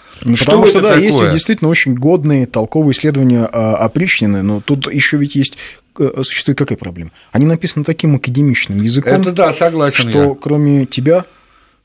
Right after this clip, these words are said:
Speaker 1: их
Speaker 2: Ну
Speaker 1: прочесть
Speaker 2: да,
Speaker 1: никто
Speaker 2: да.
Speaker 1: не
Speaker 2: И
Speaker 1: может.
Speaker 2: потом надо же понимать,
Speaker 1: Вот мы с
Speaker 2: что
Speaker 1: Сергеем не станем.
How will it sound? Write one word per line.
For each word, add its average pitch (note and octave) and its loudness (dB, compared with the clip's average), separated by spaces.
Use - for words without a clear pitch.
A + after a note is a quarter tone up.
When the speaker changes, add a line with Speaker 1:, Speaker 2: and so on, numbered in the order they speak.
Speaker 1:
их B2 -2
Speaker 2:
Ну D#3+ 2
Speaker 1:
прочесть E3+ 4
Speaker 2:
да, D3+ 2
Speaker 1:
никто - -
Speaker 2:
да. D3 2
Speaker 1:
не A#2+ 4
Speaker 2:
И - 2
Speaker 1:
может. D#3+ 2
Speaker 2:
потом F3 0
надо E3+ 2
же - -12
понимать, F3 0
Speaker 1:
Вот D3 2
мы A3 4
с D#3+ 4
Speaker 2:
что C#3 2
Speaker 1:
Сергеем E3 0
не E3+ 2
станем. B2 -2